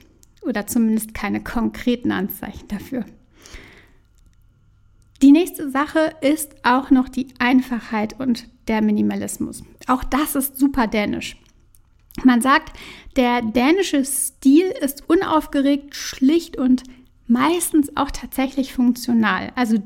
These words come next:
Dekostücke haben meist auch Funktionen. Also eine Vase ist mit Blumen gefüllt, ein Kerzenhalter hält eine Kerze,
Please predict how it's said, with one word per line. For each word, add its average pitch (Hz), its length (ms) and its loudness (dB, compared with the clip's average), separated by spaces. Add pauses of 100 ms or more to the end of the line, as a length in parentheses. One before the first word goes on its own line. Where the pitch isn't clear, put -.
(180)
Dekostücke 294 840 -2
haben 254 280 6
meist 269 300 0
auch 247 100 -8
Funktionen. 240 720 0
Also 214 200 -2
eine 240 340 0
Vase 285 380 0
ist - 380 -6 (360)
mit 240 160 0
Blumen 311 280 6
gefüllt, 247 400 -2
ein 247 180 0
Kerzenhalter 262 640 0
hält 254 200 0
eine 247 180 -2
Kerze, 285 540 -2